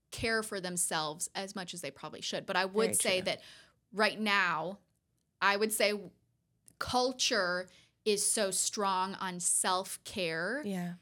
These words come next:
Speaker 1: that I feel like as believers, we have to be careful with some of that because
Speaker 2: Mm-hmm.
Speaker 1: self, we gotta be careful about that. We have to
Speaker 2: Mm-hmm.
Speaker 1: have that in balance.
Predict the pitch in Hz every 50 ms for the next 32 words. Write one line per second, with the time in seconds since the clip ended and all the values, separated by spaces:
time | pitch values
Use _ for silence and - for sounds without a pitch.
0 | _ _ _ _ - 196 185 220 208 196 190 185 180 156 - - _ _ _ _
1 | _ _ _ - - 143 180 214 226 226 226 - 262 226 226 208 196 - - 196
2 | 196 196 180 - - 190 190 202 220 240 208 208 190 185 - 208 208 233 247 247
3 | 247 254 202 190 165 - - - - 214 214 220 - - - 190 170 165 151 -
4 | - 143 143 135 143 - - 117 113 - - 208 202 185 190 190 214 196 185 180
5 | - - - - - _ _ _ _ _ _ _ _ _ _ _ _ _ _ _
6 | _ _ _ _ _ _ _ _ - 208 - - - - - - 262 233 240 233
7 | 196 180 - - - - - - - _ _ _ _ _ - 180 - - 254 254
8 | 277 262 226 - - - - 233 202 - - 180 170 - 147 - - - - -
9 | - - - - 202 196 220 214 190 190 190 247 226 233 214 - 196 185 175 165
10 | 143 - - - - - -